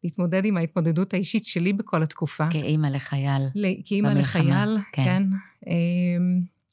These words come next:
Speaker 1: ו-, וגם אנחנו תחת, אה, מטח של, אה, של אזעקות ורקטות ב-,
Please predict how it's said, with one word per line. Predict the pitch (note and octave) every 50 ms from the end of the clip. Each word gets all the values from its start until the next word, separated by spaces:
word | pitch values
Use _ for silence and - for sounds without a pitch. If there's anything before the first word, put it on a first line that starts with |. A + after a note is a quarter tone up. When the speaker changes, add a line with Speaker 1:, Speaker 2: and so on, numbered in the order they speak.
| _ _ -
Speaker 1:
ו-, | D#3 D3+ D3+ F#3 F3+ F3+ F3 F3 F3 E3 F3 F3 - _ _ _ _ _ _ _ _ _ _ _ _ _ _ _ - - - E3+ D#3
וגם | F#3+ F3 E3 F#3+ G#3 A3 A3+ A3+ A3 F#3+ - - -
אנחנו | - - F#3+ F#3+ - - G3+
תחת, | - A3+ G3+ - - - - -
אה, | F#3+
מטח | F#3 F#3 - - G#3 - -
של, | - A3+ G3+ G3 F#3+ F#3
אה, | F3 F3 E3+ E3 E3+ E3+ E3+ D#3+
של | - - F#3 E3 -
אזעקות | - - F#3+ D#3 E3+ - - A#3 A#3 A#3+ A#3 F#3+
ורקטות | F3 E3 E3 D#3 - - - - - A3+ E3
ב-, | E3 D#3